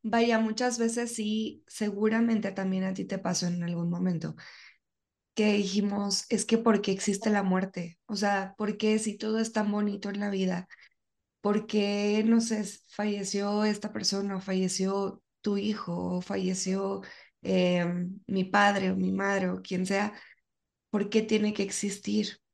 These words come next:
Pues es por eso, porque se acompañan, porque es un proceso dentro de.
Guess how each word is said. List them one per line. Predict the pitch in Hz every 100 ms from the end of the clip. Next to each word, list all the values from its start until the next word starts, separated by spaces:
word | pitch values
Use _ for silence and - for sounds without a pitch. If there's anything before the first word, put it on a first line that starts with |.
| _
Pues | 190 185
es | 185
por | 214 214
eso, | 262 226
porque | 185 180 185
se | 185
acompañan, | 175 180 180 180 202 190 170
porque | 180 175 185 185
es | 180
un | 196 196
proceso | 185 175 185 185 185 180
dentro | 180 180 180 175
de. | 175 175